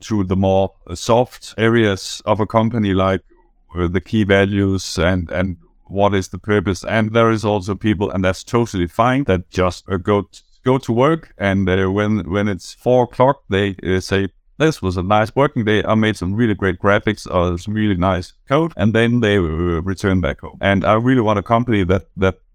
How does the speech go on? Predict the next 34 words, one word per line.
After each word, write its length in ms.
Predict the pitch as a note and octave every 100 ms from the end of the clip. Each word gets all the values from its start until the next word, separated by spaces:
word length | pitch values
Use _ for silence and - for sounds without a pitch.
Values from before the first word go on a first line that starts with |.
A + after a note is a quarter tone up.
| _ -
that, 200 | F#2 - _ _ _ _ -
uh, 360 | F2+ E2 E2+ D#2+
can, 400 | - E2+ D#2+ E2+
uh, 540 | - D#2 D2+ D2 F2 - -
can 140 | F#2+
be 100 | F#2
a 60 | F2+
great 240 | G2 G2 - _ _ -
place 200 | F#2 -
to 80 | F#2+
work 240 | F#2+ F#2
for 80 | F2+
both 320 | F#2+ G#2+ G2
of 160 | E2 F#2
these 480 | G2 F#2+ - - -
two 380 | - G2+ F2+ E2
a 80 | -
bit, 280 | D#2+ E2 - - D#2+
uh, 140 | D#2+ - - -
uh, 260 | A1+ C2 B1+ - _ - -
black 160 | F2+ F#2+
and 100 | G2
white, 300 | G2+ - -
uh, 100 | F2+
categories 680 | - A2+ G#2 G2 F#2+ - - _ _ -
of, 220 | F#2 F#2 -
of 200 | F2+ F2+
employees. 680 | F#2 G2+ E2+ F2+ F2 - -
So, 220 | - D2+
but, 380 | - G#2+ - _
but 140 | A2
of 180 | F#2 -
course, 440 | - B2+ C3 - -
like, 260 | F#2+ F#2+